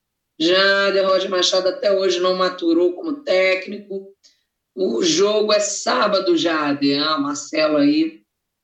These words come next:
falando. Jogamos bem contra o River Plate, Energético, Bragantino, nada mais. Pedro Fa-, concordando aí com o Edgar, né?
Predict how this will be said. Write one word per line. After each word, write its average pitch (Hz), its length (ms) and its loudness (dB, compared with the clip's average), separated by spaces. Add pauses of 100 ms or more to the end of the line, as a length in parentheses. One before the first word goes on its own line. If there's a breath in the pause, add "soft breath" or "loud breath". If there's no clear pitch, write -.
(380)
falando. 160 600 0 (420 loud breath)
Jogamos 190 460 0
bem 202 240 0
contra 196 240 -2
o 180 60 2
River 190 400 0
Plate, 196 340 2
Energético, 180 680 0
Bragantino, 170 680 -2
nada 180 440 0
mais. 143 640 -2 (440)
Pedro 190 300 0
Fa-, 180 200 0
concordando 214 720 0
aí 190 220 0
com 196 80 -8
o 185 60 -2
Edgar, 175 500 0
né? 180 240 -6